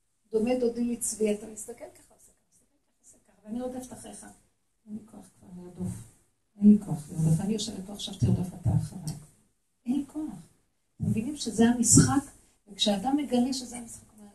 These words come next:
"כבר לא יכול." השם אומר, "טוב, עכשיו אני אעבור." אתם לא מבינים, אני מבטיחה לכם שזה באמת מה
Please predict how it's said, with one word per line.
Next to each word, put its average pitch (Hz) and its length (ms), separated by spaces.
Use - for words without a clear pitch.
"כבר 185 240
לא 220 60
יכול." 220 240
השם - 200
אומר, 165 220
"טוב, - 200
עכשיו - 340
אני 156 220
אעבור." 143 240
אתם 226 160
לא 277 120
מבינים, 359 360
אני 302 140
מבטיחה 359 640
לכם 539 200
שזה 466 200
באמת 494 520
מה 440 60